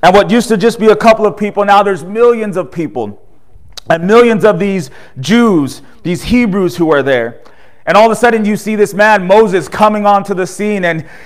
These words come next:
he's proclaiming that these are God's people and they need to be let go. And he's prepared these people that, that in this next night they're gonna be leaving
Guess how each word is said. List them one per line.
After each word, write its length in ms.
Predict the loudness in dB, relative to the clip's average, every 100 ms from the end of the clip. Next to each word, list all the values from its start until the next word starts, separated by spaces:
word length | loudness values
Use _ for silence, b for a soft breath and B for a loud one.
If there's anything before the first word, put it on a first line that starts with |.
| B
he's 420 | -2 0 0 -4 -8 b b
proclaiming 760 | 2 2 2 4 4 4 4
that 160 | 2 2
these 180 | 2
are 100 | 2
God's 360 | 4 4 4 2
people 420 | 0 0 0 -2
and 100 | -2
they 80 | -2
need 240 | -4 -2
to 80 | -2
be 140 | -2 2
let 340 | 2 2 0
go. 400 | 0 0 -2 -8 b b
And 120 | b -4
he's 100 | 0
prepared 500 | -2 2 4 4 2
these 140 | -2
people 300 | -2 -2 2
that, 300 | 4 4 4
that 540 | 4 4 0 -12 -12 0
in 240 | 2 2
this 240 | 4 2 2
next 320 | 2 2 2
night 260 | -2 0 0
they're 100 | -2
gonna 140 | -2
be 120 | -2
leaving 600 | -4 -2 -4 -4 -6 -10